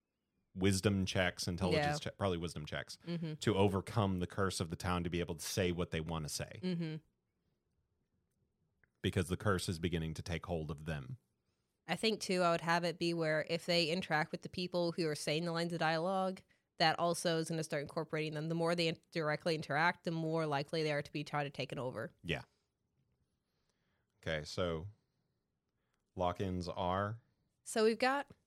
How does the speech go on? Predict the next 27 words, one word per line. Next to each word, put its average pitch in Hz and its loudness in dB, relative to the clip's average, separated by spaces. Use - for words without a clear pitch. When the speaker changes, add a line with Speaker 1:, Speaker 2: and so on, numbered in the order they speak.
Speaker 2:
the 208 2
idea 196 4
of 190 2
a, 180 4
not 180 2
a - 0
loop, 175 0
but 175 2
a 165 2
re-, 170 -2
repeating 175 0
day 165 2
for 147 -4
a 135 -6
town. 131 -6
Speaker 1:
Mm-hmm. 82 -10
Speaker 2:
And 196 2
if 180 -2
you 196 -2
try 185 4
to 180 2
feed 185 0
into 180 2
it, 160 0
it's 170 -6
going 165 0
to 156 -2